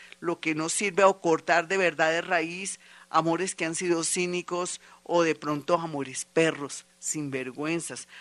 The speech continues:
amores que no tienen de pronto dignidad o amores también como rateros,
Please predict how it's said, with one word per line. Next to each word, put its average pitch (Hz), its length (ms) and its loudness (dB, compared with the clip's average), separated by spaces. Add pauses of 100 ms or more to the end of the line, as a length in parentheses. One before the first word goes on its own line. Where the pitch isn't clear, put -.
(100)
amores 151 540 -2
que 185 160 -4
no 147 200 -4
tienen 165 680 -6 (320)
de 160 100 -4
pronto 156 380 -6
dignidad 156 640 0
o 151 100 -2
amores 151 440 -4
también 156 420 -2
como 180 340 2
rateros, 151 720 0